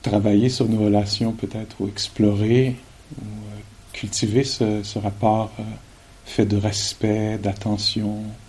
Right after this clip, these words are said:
une conscience de la vulnérabilité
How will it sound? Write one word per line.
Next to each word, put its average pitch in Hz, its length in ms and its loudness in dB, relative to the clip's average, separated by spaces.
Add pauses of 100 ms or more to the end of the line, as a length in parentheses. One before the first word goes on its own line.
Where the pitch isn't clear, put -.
(580)
une 98 100 -2
conscience 110 600 0
de 107 100 4
la 107 160 2
vulnérabilité 107 1040 2